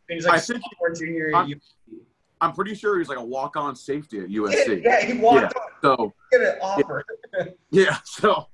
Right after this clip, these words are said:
Speaker 2: and then he came in. He's one of the, I mean, just one of the beasts. So, look, I, I have no problem with him at three. He was my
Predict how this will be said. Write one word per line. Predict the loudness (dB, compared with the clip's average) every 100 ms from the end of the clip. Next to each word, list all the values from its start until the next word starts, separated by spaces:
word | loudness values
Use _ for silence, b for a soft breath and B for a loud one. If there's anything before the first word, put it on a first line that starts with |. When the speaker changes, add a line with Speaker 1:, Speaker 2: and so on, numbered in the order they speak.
| b b
Speaker 2:
and | -4 0
then | 0
he | 0
came | -2 -2 0
in. | -2
He's | -2
one | -2 -4
of | -4
the, | -4
I |
mean, | -4 -6
just | -10
one | -6 -4
of |
the | -2
beasts. | -4 -6 -2
So, | 2
look, | 4 4
I, | 2 4
I | 2
have | 2
no | -4 -6
problem | -4 -6 -6
with | -12
him | -12
at | -12
three. | -14 -18
He | -14
was | -14 -4
my | -4